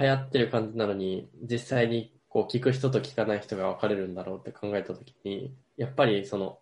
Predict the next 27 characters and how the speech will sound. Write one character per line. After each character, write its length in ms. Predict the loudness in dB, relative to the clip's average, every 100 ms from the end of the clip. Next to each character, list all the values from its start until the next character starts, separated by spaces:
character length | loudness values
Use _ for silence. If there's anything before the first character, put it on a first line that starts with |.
| -4
音 180 | 0 2
楽 400 | 0 4 4 4
聴 160 | 2
く 120 | -2
習 180 | 0 2
慣 240 | 2 2 2
が 80 |
あ 20 | 0
る 60 |
人 160 | 0 -4
は 80 | -4
結 160 | -6
構 140 | -4 -8
聞 180 | -8
く 100 | -6
ん 100 | -6
じ 60 | -6
ゃ 60 | -8
な 100 | -10
い 60 |
か 80 | -12
っ 80 | -14
て 80 | -10
思 160 | -10
っ 100 | -10
て 140 | -12 -8
て、 340 | -6 -6 -10